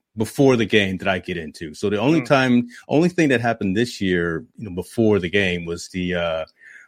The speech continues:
Speaker 1: uh, Alex Smith story. So, you know, I mean,
Speaker 2: Mm-hmm.
Speaker 1: normally you, you see a lot of stories leading up to the game talking
Speaker 2: Yeah,
Speaker 1: about
Speaker 2: yeah.
Speaker 1: all the, the, the, the players and, and, and their struggles and, and those types of things.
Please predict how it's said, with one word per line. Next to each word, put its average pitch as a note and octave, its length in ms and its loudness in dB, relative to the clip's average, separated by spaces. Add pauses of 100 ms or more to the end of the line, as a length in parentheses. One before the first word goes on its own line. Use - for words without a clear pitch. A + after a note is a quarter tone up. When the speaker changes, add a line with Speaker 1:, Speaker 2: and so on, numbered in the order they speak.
Speaker 1:
uh, D2 280 -6 (580)
Alex G2 260 2
Smith G#2 220 4
story. - 320 -6 (240)
So, G#2+ 180 0
you C3+ 80 2
know, A#2+ 180 2 (220)
I C3 80 -10
mean, C#3+ 140 6
Speaker 2:
Mm-hmm. - 360 -2
Speaker 1:
normally D3+ 300 8
you, A#2+ 120 10
you A#2+ 120 0
see - 160 2
a A2+ 60 6
lot G2+ 240 2
of G2+ 80 -6
stories G2+ 480 0
leading G2+ 320 0
up F#2+ 80 -4
to - 80 -14
the F#2 80 -6
game F2+ 260 -2
talking F#2 400 -4
Speaker 2:
Yeah, B2+ 60 6
Speaker 1:
about A2+ 100 4
Speaker 2:
yeah. A2 120 2
Speaker 1:
all F#2+ 100 -2
the, G2+ 160 -4
the, C#2 220 -12
the, - 140 -16 (100)
the - 60 -8
players G#2 800 4
and, F2+ 180 -8
and, E2 280 -12
and E2 200 -10
their F2 120 -6
struggles F#2 640 -2
and, E2+ 180 -10
and G2 140 -8
those G#2 160 -4
types G2+ 180 -2
of - 60 -10
things. G2 280 -2